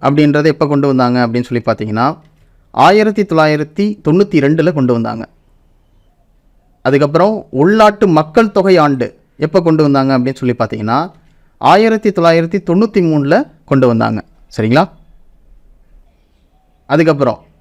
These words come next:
பன்னாட்டு குடும்ப நல ஆண்டு அப்படின்றத எப்ப கொண்டு வந்தாங்க அப்படின்னு சொல்லி பார்த்தீங்கன்னா, ஆயிரத்தி தொள்ளாயிரத்தி தொண்ணூத்தி நாலுல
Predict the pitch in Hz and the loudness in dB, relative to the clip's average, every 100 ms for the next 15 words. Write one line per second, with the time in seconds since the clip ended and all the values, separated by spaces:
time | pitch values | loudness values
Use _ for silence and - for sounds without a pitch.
0 | - 156 220 233 220 208 - 208 233 226 | -2 0 2 2 2 -2 -2 2 4 4
1 | 214 202 175 156 151 156 117 - 131 139 | 2 2 2 0 2 0 0 -4 -4 0
2 | 147 147 156 160 147 143 143 135 127 131 | 0 0 -2 -2 -2 -2 -2 -2 -2 -2
3 | 113 123 123 113 113 107 107 120 139 - | -4 -6 -6 -2 -2 -2 -4 -2 -4 -8
4 | _ _ _ - 139 196 220 208 196 165 | _ _ _ -2 2 2 2 -2 -2 0
5 | 160 156 160 196 160 202 220 190 160 143 | 2 0 -4 -4 0 0 0 0 0 0
6 | 143 | 0